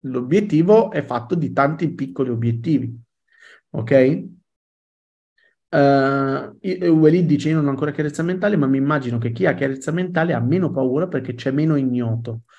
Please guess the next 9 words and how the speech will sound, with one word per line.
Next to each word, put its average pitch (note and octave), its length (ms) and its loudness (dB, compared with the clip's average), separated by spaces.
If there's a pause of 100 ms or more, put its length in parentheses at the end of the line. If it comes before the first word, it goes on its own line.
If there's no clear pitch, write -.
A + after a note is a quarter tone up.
(280)
ha A#2+ 100 0
meno E3+ 260 4
carico C#3+ 400 0
mentale D#3+ 400 -2
perché D#3+ 220 -4
il A#2 80 -6
focus C3+ 400 -6
è - 20 -4
indirizzato D3 920 -6